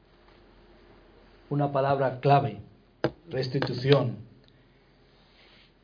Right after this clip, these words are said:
"Y os restituiré los años que comió la oruga, el saltón, el revoltón y la langosta, mi gran ejército que envié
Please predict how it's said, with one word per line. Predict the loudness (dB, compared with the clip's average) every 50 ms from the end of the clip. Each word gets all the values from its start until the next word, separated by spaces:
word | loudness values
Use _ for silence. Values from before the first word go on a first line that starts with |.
| _ _ -6
"Y | 2 4
os | 6 6 6
restituiré | 4 -2 -4 -4 -6 -8 -6 -6 -4 0 2 2 2 2 -2 -4 -6
los | -8 -6 -4 0
años | 0 0 2 2 0 0 -2
que | -4 -6 -6
comió | -6 -6 -4 -2 0 2 4 4
la | 2 2 0
oruga, | 0 0 2 2 2 0 0 -6 -10 -14 -14
el | -14 -12 -10
saltón, | -8 -8 -8 -10 -8 -2 0 2 2 2 2 0 -4
el | -6 -12 -10
revoltón | -8 -8 -6 -8 -8 -8 -4 0 0 2 2 0 -4 -8 -12 -20 -20 -20 -20 -20 -20 _ _ _ _ _ _ _ -10
y | -6 -4
la | -4 -4
langosta, | -4 -6 -2 4 4 4 4 4 0 -6 -12 -16 -16 -20 -20 -20 -18
mi | -14 -12 -10 -4
gran | 0 2 4 4 2 2
ejército | -2 -2 -2 -4 -4 -4 -4 -6 -4 -4 -6 -6 -6 -10
que | -10 -8
envié | -8 -8 -8 -8 -6 -6 -6 -8 -10